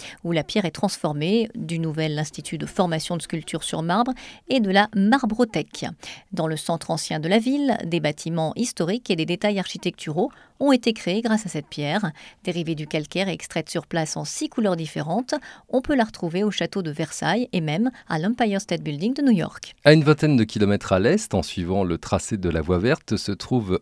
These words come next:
Speaker 2: Olargues. Cette ancienne cité médiévale, labellisée parmi les plus beaux villages de France, abrite des joyaux hérités du Moyen-Âge, notamment son castrum, l'ancien château désormais en ruine.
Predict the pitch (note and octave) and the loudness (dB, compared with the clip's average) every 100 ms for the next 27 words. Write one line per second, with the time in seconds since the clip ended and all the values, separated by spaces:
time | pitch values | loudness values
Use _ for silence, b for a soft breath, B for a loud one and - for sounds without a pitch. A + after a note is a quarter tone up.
0 | - D3 G2+ C3 D#3 E3 - G#2+ G2 G#2+ | 6 6 8 4 4 0 0 0 0 0
1 | F#2+ G2+ - G2 F2+ F#2 F2 F2+ D#2+ B2 | -2 -4 -2 0 4 2 2 2 2 2
2 | D3+ F#2+ F2+ F2+ F2 G2+ - F2 F2 F#2+ | 2 2 2 0 0 -2 2 2 2 0
3 | F2 D2 - D#2+ F#2 E2+ D#2+ D2+ D2+ F2+ | -2 -4 -6 0 0 2 -2 -2 0 0
4 | - D#3+ - B B B B E2+ F2+ B2 | 2 2 0 B B B B 0 2 0
5 | - F2 F2+ F2 G2+ G#2+ A2+ C#3+ C#3 A#2 | 0 0 0 2 2 4 0 2 2 2
6 | A2+ B2 F2+ F2+ G#2+ A2+ F#2 A#2 D#3 G2+ | 2 0 2 4 6 8 6 4 4 4
7 | F2+ F2 - F2+ G2+ - - E2 - G#2+ | 4 4 2 4 2 0 -2 -2 2 2
8 | - C3 E3 D3+ F#2+ - F2 A2+ G#2+ F3+ | 2 2 4 4 2 0 2 2 2 2
9 | C3 F2 F2 F2 D#2+ D2+ D#2+ C#3+ A3 | 2 4 4 4 2 0 0 4 2